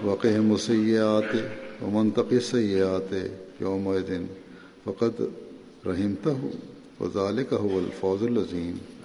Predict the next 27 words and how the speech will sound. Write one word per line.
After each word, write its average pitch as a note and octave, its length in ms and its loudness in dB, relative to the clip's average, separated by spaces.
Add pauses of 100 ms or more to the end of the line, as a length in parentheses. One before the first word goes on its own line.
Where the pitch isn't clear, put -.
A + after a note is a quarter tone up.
(720)
اے G#2 200 2
ہمارے G#2+ 440 4
رب، A2 220 4 (440)
تو G#2+ 140 0
ہر G#2+ 80 4 (120)
چیز A2 180 2
پر A#2+ 100 6
رحمت A2 380 4
اور A2 80 8
علم A2 200 4
کے - 140 -6
ساتھ G#2+ 260 2
محیط G#2 380 2
ہے۔ G#2 100 2 (720)
بس - 180 -4
وہ G#2+ 180 8
لوگ A2 260 8 (300)
جنہوں G#2+ 220 4
نے G#2+ 100 4 (100)
توبہ A2 220 6 (100)
کی - 120 2 (640)
اور A2 160 0
تیری G#2 240 6
راہ A2+ 140 4 (100)
کی A2+ 120 0
پیروی F#2+ 420 4
کی، F#2 160 0